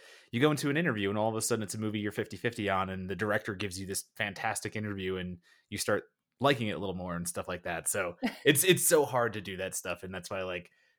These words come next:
Speaker 1: the research aspect, and maybe that's why I like reviews so much. And I do like writing features. I do it as, whenever I can, but I do gravitate towards reviews because I can react.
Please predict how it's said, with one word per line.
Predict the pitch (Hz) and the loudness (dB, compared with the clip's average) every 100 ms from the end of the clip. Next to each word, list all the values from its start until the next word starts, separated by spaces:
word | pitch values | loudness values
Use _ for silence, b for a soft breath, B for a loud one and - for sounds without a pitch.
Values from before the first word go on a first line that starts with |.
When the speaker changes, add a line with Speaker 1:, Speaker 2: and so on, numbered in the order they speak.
| _ | _
Speaker 1:
the | 120 | -2
research | 101 117 110 113 98 | 0 0 0 -2 -2
aspect, | 95 92 - 98 - | -2 -2 -4 -4 0
and | 139 | 6
maybe | 151 | 10
that's | 165 156 | 8 8
why | 139 120 | 6 6
I | 110 | 6
like | 101 101 90 - - | 4 2 -2 -12 -12
reviews | 104 101 90 92 117 - | -6 -4 -4 -4 -2 0
so | 143 | 0
much. | 151 175 - _ _ _ _ _ _ _ - | 0 -4 -8 _ _ _ _ _ _ _ -2
And | 110 104 90 87 - - _ | 0 0 -2 -8 -12 -20 _
I | 127 | 4
do | 117 131 | 6 6
like | 120 | 6
writing | 123 117 | 4 2
features. | 127 131 185 | -2 -2 -4
I | - | -4
do | 98 95 | 0 0
it | 90 | 0
as, | 95 92 | -2 -4
whenever | 92 98 95 90 | -4 -4 -2 -2
I | |
can, | 87 101 120 | -2 -4 -2
but | 101 | -2
I | 85 | -2
do | 104 | -4
gravitate | 98 95 95 107 | -4 -4 -6 -6
towards | 107 98 | -4 -6
reviews | 95 90 101 110 | -8 -6 -6 -4
because | 101 95 101 90 - b b _ - | -4 -4 -4 -4 -10 b b _ 0
I | 113 | 0
can | 127 120 107 - _ _ _ _ | 0 -2 -4 -8 _ _ _ _
react. | 98 98 92 - - - | -2 0 0 -4 -16 -16